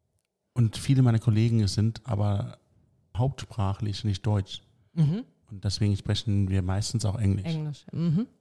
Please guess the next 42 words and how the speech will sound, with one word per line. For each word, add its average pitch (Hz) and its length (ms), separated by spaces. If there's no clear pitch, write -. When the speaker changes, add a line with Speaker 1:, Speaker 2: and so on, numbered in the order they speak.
Speaker 1:
Und 98 320
dann, 98 460
wenn 101 180
ich - 120
dann 98 160
irgendwelche 101 240
deutschen 101 300
Sprichwörter 107 500
benutze, 98 440
Speaker 2:
Ja. 156 220
Speaker 1:
reagieren 107 540
die 90 100
nicht 92 180
drauf. 85 240
Speaker 2:
Ja, 170 160
genau. 226 440
Speaker 1:
Weil 101 180
das, 98 240
weil 104 140
sie 104 140
dann, 110 260
äh, 117 220
also 101 220
entweder 110 320
nicht, - 380
nicht 110 300
reagieren, 107 380
weil 104 120
sie 101 80
nicht 95 240
denken, 107 260
sie 104 80
sind 95 140
angesprochen, 131 560
oder 113 160
es 98 120
passt - 260
für 104 200
sie 101 220
im 101 200
Kontext - 540
nicht. 143 240